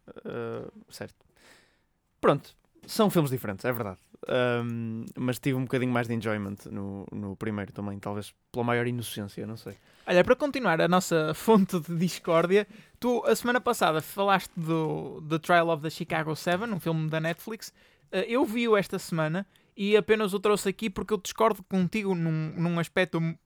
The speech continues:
Speaker 2: muito particular. Eh, muito rapidamente, deixa-me só dizer o que é que eu concordo contigo. Acho que as performances são excelentes, embora o casting fosse, não estava nada à espera. Ahm, acho que o argumento também é bastante sólido e a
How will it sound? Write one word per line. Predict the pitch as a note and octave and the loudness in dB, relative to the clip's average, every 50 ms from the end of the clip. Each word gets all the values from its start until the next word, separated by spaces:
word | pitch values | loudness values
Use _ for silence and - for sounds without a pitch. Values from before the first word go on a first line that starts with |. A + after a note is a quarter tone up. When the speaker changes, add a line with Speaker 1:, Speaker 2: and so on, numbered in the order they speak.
| _ _ - | _ _ -4
Speaker 2:
muito | F3 F#3 F#3+ A#3 A3+ G3 - | 0 2 4 4 2 2 2
particular. | G3+ F3+ - E3+ - - D#3 D3+ D#3+ F3 - _ _ _ _ _ _ _ _ _ _ - | 0 0 0 -2 0 2 2 4 2 2 -2 _ _ _ _ _ _ _ _ _ _ -2
Eh, | F#3+ F3+ F#3 G3 | 0 0 2 2
muito | G3 A3+ - - - | 0 -2 -2 0 0
rapidamente, | B3+ B3 - A#3 G#3 G3+ F#3 E3+ D#3+ D#3 D3 | 0 0 0 0 -2 0 0 0 0 -2 0
deixa-me | F3+ E3+ - G#3+ G3+ F#3+ | -2 -2 0 0 0 0
só | - G#3+ | 2 0
dizer | G3 G3 F#3 F3+ F#3 | 0 0 0 -2 -2
o | F#3 | -2
que | - B3+ | -2 -4
é | |
que | A#3+ - | -4 -4
eu | A#3 | -4
concordo | G3+ G#3+ G3+ G3+ F#3+ E3+ - | -6 -4 -2 -2 -2 -2 -2
contigo. | F3+ D#3 D3+ E3 D#3+ E3 | -4 -4 -2 -2 -2 -2
Acho | D#3+ D#3 - | -2 -4 -6
que | - | -8
as | F#3+ - | -10 -8
performances | F#3 E3+ - F3+ E3 D#3+ D#3+ D3 | -8 -6 -2 -2 -2 -2 -2 -2
são | - E3+ | -4 -6
excelentes, | D3 - - - E3+ D#3 D3+ - - - _ _ | -8 -8 -8 -6 -6 -6 -6 -8 -12 -16 _ _
embora | D#3+ D#3+ D#3+ E3+ E3+ E3 - | -2 0 2 2 2 2 2
o | - - E3 | -2 -4 -4
casting | - E3 E3 D3+ - E3+ D3+ | -2 -2 -2 -2 -4 -6 -6
fosse, | - - E3+ D#3+ - - - - _ _ _ _ - - _ _ | -4 -4 -6 -6 -6 -8 -12 -16 _ _ _ _ -20 -20 _ _
não | - E3+ F3 F3+ F3+ | 0 4 4 4 4
estava | - - E3+ D#3 D#3 D#3+ | 4 4 4 4 4 4
nada | E3+ F#3 F3 D3+ | 4 4 2 2
à | D3 | 0
espera. | - - - - C3+ E3 E3+ - _ _ _ _ _ _ _ _ _ _ _ _ - | -2 -6 -8 -8 -8 -8 -10 -14 _ _ _ _ _ _ _ _ _ _ _ _ 0
Ahm, | E3+ E3 E3 E3 E3+ - _ - | 0 2 2 2 0 -2 _ 4
acho | F#3+ F3+ - - | 4 4 6 6
que | A#3+ | 6
o | A3+ | 6
argumento | G3+ G3+ G#3+ G#3 F#3+ E3 | 6 4 2 0 0 0
também | - F#3 F3+ F3+ F3 | 0 0 0 0 0
é | F3 | -2
bastante | E3 F3 - G3 F#3+ F3+ - | -2 -4 -4 -6 -6 -6 -6
sólido | - - E3 E3 D#3+ F3+ F3+ - _ - | -4 -2 0 0 0 -2 -4 -8 _ -8
e | F3+ E3+ E3 | -4 -2 0
a | D#3+ D#3 | 0 -2